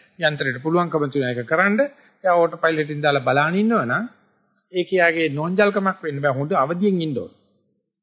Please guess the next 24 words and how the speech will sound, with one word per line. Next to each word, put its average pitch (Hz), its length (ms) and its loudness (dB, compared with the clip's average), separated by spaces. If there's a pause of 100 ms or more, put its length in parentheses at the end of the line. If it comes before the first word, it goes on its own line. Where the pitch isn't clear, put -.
(140)
අනිත් 139 220 -4
වගේ 139 180 -2
තමයි 135 220 -2
මේ 127 240 -4
යන්ත්‍රය 139 300 -2
අපි 135 160 0
මෙතෙක් 131 360 -6
කල් 120 220 0
කෙරුවේ 151 420 0 (400)
හසුරවන්න 180 540 2
උත්සාහ 135 380 0
කරා. - 280 -10 (2250)
ඒක 156 100 2
නිසා 143 360 0 (440)
බටහිර 185 360 4
ලෝකයේ 156 300 2
කියනවා 143 260 -2
මේ 139 200 -4
ලෝකේ 143 300 0
තියෙන 143 200 -6 (100)
යන්ත්‍ර 151 280 0
වලින් 147 180 -2
ඉතාමත්ම 190 1080 0
සූක්ෂම, 202 440 0